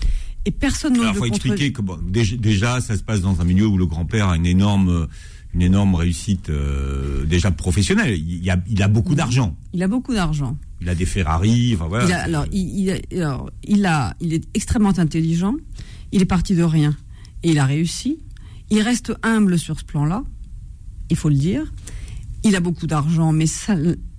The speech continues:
Speaker 1: l'argent l'intéresse pas tant que ça. Mais il a cette perversion sexuelle avec cette sexualité plurielle en permanence et, et c-, cette, cette possession,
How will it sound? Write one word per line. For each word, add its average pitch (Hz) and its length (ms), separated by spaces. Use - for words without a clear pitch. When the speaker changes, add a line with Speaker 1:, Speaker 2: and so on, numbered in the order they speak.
Speaker 1:
l'argent 165 260
l'intéresse 156 420
pas 185 120
tant 147 180
que - 80
ça. 233 200
Mais 175 220
il 156 120
a 170 60
cette 143 180
perversion 151 400
sexuelle 175 480
avec 143 180
cette 139 180
sexualité 156 500
plurielle 151 400
en 143 80
permanence 139 580
et, 104 380
et 117 40
c-, - 180
cette, - 320
cette - 300
possession, 196 680